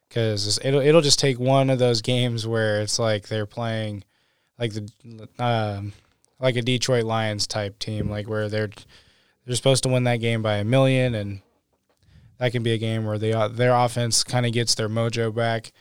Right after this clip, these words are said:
But I don't think they're far off yet. Two, this is two very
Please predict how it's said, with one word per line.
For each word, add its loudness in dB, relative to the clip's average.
But 4
I 8
don't 4
think 2
they're 4
far 4
off 2
yet. 0
Two, 2
this 2
is 2
two 2
very 2